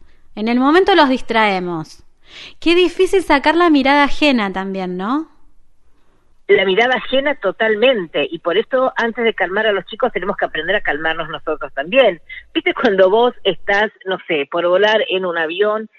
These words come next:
Speaker 2: que la azafata te da ese mensaje de seguridad y te dice que en caso de despresurización va a caer una máscara de oxígeno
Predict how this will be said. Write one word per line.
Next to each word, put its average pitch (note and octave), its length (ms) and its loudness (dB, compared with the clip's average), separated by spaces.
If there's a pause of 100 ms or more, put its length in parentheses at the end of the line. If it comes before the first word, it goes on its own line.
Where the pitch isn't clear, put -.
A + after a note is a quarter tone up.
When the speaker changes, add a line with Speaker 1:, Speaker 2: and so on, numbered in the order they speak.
(100)
Speaker 2:
que F#3 120 -2
la D#3+ 80 2
azafata G3 540 -2
te D#3 180 0
da F#3 420 0
ese F#3 460 0
mensaje E3+ 440 -4
de D#3+ 120 -2
seguridad D#3 680 -2
y E3+ 120 -12
te D#3 140 -8
dice F#3 280 -8
que D#3 140 -6
en D#3 100 -16
caso F#3 560 -4
de G3 320 -2 (320)
despresurización A#3+ 1300 -2
va F#3 60 0
a F#3 60 -2
caer F3+ 480 2
una F3+ 200 -4
máscara E3+ 400 -2
de D#3 60 -2
oxígeno A#3+ 680 -2